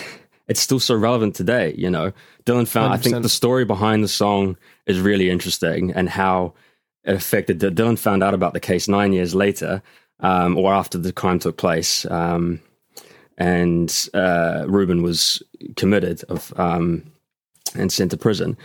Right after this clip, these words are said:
Speaker 1: And in nineteen, and so in nineteen seventy-five, when Carter published his, then, then published his life story, The Sixteenth Round, Bob Dylan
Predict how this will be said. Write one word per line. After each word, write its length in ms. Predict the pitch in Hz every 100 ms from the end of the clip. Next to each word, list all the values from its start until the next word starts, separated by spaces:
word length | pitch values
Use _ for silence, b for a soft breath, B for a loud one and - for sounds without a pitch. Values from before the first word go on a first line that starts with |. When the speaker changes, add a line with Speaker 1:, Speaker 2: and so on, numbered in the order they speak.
| B B B
Speaker 1:
And 140 | 95
in 140 | 95 101
nineteen, 440 | 107 - 98 92
and 140 | 92
so 140 | - 101
in 60 |
nineteen 200 | 101 98
seventy-five, 540 | 92 95 87 - 92 90
when 100 | 95
Carter 260 | 98 92
published 500 | 90 98 90 87 -
his, 320 | - 87 85 -
then, 280 | 101 95 - -
then 240 | 90 104
published 400 | 92 113 95 87
his 160 | - 90
life 160 | 92 90
story, 400 | - 101 90 90
The 80 |
Sixteenth 480 | 92 110 - 90 85
Round, 400 | 98 95 87 104 b b b b _ _ _ _ _ _
Bob 180 | 104 92
Dylan 320 | 98 90 90